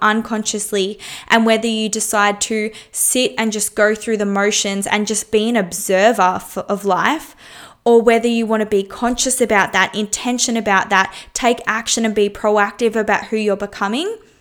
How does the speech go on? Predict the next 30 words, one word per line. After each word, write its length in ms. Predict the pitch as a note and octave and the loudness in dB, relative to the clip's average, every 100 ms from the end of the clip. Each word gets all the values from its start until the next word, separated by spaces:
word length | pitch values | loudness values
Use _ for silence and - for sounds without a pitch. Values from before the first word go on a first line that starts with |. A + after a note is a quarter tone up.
| _ _ | _ _
and 160 | A3+ A3 | 4 4
whether 220 | A3 G#3 | 4 2
you 160 | A3 G#3+ | 0 0
want 180 | G#3 G#3 | 0 0
to 80 | |
be 480 | G3+ G3+ F#3+ F#3+ - - | 0 0 0 0 -4 -6
an 120 | G3+ - | -4 -2
action 400 | G3 - - G3+ | -2 -4 -6 -6
taker. 480 | - G3+ G3+ - - - - - | -6 -6 -2 -2 -2 -10 -12 0
And 180 | A3+ A3+ | 2 4
that 160 | A3 | 4
is 160 | A3 G#3+ | 2 0
the 100 | A3 | -2
difference. 680 | G#3+ G3+ - - - - - _ _ _ _ _ - | -2 -6 -6 -10 -8 -10 -10 _ _ _ _ _ -10
So 240 | - A#3 | 0 2
I 80 | A3+ | 2
guess 380 | A3+ B3+ C#4+ - - - G#3+ | 4 4 4 -2 -12 -12 0
wrapping 420 | A3+ A#3+ C#4 B3+ | 2 2 0 0
up 160 | A3 - | 0 0
everything 500 | G#3 G#3+ G#3+ G#3 G#3 | 0 0 -4 -4 -4
that 100 | - | -2
we 100 | G3+ | -2
kind 220 | - G3 | 0 -2
of 80 | G3 | -2
spoke 380 | - G#3 G#3 A3+ | -2 0 0 0
about 240 | G#3+ - | -2 -2
today 280 | A3+ G3 G3 | -2 -2 -2
in 100 | F#3+ | -4
this 140 | F#3+ | -6
podcast 600 | - F#3+ F#3+ F#3+ G#3 - | -6 -6 -2 -2 -2 -6